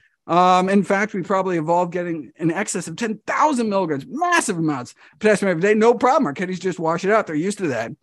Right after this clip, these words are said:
But let's say you have kidney function, a kidney dysfunction. Um, then you can build up dangerous levels of potassium in the bloodstream and, and have a problem. So if you're diabetic, if you're elderly, um, if you have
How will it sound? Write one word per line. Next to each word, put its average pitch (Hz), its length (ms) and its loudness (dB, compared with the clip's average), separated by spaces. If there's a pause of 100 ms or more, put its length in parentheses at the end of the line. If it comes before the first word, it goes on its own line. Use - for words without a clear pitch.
(440)
But 254 560 6
let's 208 220 2
say 214 220 2
you 190 560 2
have 185 260 0
kidney 294 220 0
function, - 300 -10 (760)
a 175 60 -12
kidney 220 240 -4
dysfunction. 180 580 -6 (680)
Um, 175 380 4
then 254 340 4
you 202 100 -2
can 185 160 0
build 185 300 2
up 180 260 0 (100)
dangerous 202 480 0
levels 143 460 -10
of 151 100 -12
potassium 170 400 -2
in 156 40 -2
the 147 60 -6
bloodstream 151 480 0
and, 151 300 0
and 143 200 0
have 151 160 -2
a 139 60 -12
problem. 123 260 -8
So 190 400 2 (580)
if 156 120 -4
you're 185 80 2
diabetic, 208 560 0 (320)
if 131 100 -16
you're 160 120 -6
elderly, 226 640 2 (420)
um, 180 180 -2
if 190 200 -2
you 214 300 2
have 202 240 -2